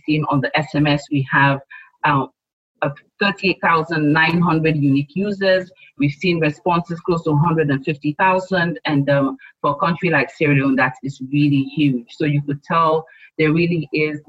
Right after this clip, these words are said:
demand for the information. Citizens are making good use of it.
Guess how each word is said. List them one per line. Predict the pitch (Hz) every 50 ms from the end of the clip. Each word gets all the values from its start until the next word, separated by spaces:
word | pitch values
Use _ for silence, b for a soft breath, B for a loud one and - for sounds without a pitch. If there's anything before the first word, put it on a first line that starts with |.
| 143 143
demand | 156 151 151 151 147 147 147 151 156 156 147
for | - 170 151
the | 151 131
information. | 143 156 143 143 - 151 143 147 147 151 147 - - 165 156 151 151 147 - - - - _ - - - _ _ _ - - - -
Citizens | - 165 151 185 180 165 170 165 160 -
are | 156 143
making | 147 156 147 - 165 147 139 131 131
good | 151 156 151 143
use | 135 165 160 151 - 165
of | 160 156
it. | 160 156 151